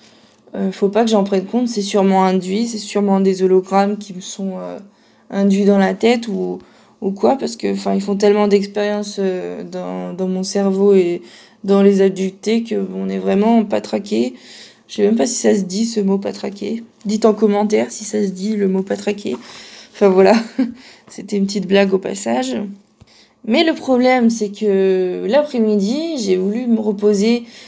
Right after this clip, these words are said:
Étant donné qu'en ce moment, j'ai du mal à dormir la, la nuit, je me repose la journée au maximum et j'ai fait une sieste, mais alors, je vous dis, pour le moins,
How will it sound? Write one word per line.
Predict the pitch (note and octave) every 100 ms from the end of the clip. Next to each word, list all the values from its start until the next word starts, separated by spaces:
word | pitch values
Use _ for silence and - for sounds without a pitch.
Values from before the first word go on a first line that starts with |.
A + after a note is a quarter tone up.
| - -
Étant | F#3+ A#3 B3
donné | B3 A#3+ C4 C4
qu'en | A#3 G3+
ce | A3
moment, | A3 A3+ B3 B3 A3
j'ai | G3
du | F3+ F#3
mal | A3+ A#3
à | G3+
dormir | G3 G3+ G3+ G#3 F#3+
la, | F#3 F3+ F3 E3+
la | F3+
nuit, | F#3 G3 C4+ - - _ _ _ _ _ _ _ -
je | - A3
me | A3+
repose | A3+ A3 A3+ A#3 A3+ G3
la | G3+
journée | A3 G#3+ A3 A3
au | G3+
maximum | F#3+ G3+ G#3 G3+ G#3 C4+ D4+ A3 G3 - - - - _ _ -
et | A3+ C4+ - - -
j'ai | F#3+ G#3
fait | G3+ - A3 A#3
une | G#3+ G3 F#3+
sieste, | F#3+ - A3 A#3 A#3 -
mais | G#3
alors, | F#3+ A3 A3+
je |
vous | G3
dis, | F#3 G#3
pour | A3+ G#3
le | G3+ F#3+
moins, | G3+ A#3